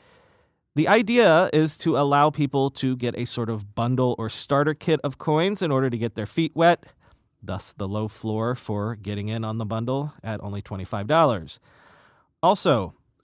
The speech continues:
Compound is a startup that was backed by Coinbase, as well as Andreessen Horowitz. And Compound today announced a new money market protocol that will allow people to easily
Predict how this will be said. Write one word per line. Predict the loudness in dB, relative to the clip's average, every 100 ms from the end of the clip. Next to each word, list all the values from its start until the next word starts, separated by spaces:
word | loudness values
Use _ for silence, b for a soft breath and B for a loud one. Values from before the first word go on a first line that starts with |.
| _
Compound | -8 0 0 0 0 2 2 0 -2 -2
is | 2 2 2 -2
a | -4 -4
startup | -4 0 2 2 0 _
that | -4 -2
was | -2 -4
backed | -4 -4 -6 -6
by | -6
Coinbase, | -4 0 2 2 0 -2 -6 -12 b b b b b -12
as | -8
well | -6 -6
as | -6 -6
Andreessen | -6 -8 -8 -8 -2
Horowitz. | 2 4 2 0 -10 -12 b b b b b
And | 0 0 0 -6
Compound | -4 0 0 2 4 4 0 -4
today | -4 -2 0 2 0 -2 -4
announced | -2 0 -2 -4 -8 -8
a | -4 -4 -2
new | 0 0 2
money | 0 2
market | 0 0 -4
protocol | -2 2 4 2 0 -2 -4 -14 _ _
that | -4 -2
will | -2
allow | -2 0 2 2
people | 0 -4 -4
to | -6 -8 -4
easily | -4 -2 -2 -2